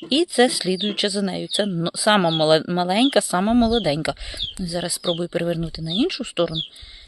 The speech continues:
Ось так. Хто як роздивиться, бачите? Більше, менше і ще менше. Їх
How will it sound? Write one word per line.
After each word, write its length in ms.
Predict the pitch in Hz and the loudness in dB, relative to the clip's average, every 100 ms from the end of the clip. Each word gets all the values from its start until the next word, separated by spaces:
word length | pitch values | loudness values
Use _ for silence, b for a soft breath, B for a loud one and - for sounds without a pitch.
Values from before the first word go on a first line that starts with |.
| B | B
Ось 180 | 226 - | 0 0
так. 340 | - 143 - - _ - - | -4 -10 -14 -20 _ -10 -10
Хто 160 | - 233 | -4 -4
як 180 | 220 214 | -2 0
роздивиться, 600 | 214 175 143 110 - 185 - | 0 0 0 -2 -6 -12 -6
бачите? 300 | - - - - B B B B - - 170 | -4 -4 -4 -8 B B B B -20 -12 -2
Більше, 440 | 202 311 - 320 | 2 2 2 0
менше 480 | 294 196 233 254 - - | 0 4 4 4 2 0
і 100 | 339 | -2
ще 220 | - 190 | 2 2
менше. 420 | 196 196 196 196 _ B B B | 4 2 0 -4 _ B B B
Їх 180 | 226 339 | -2 0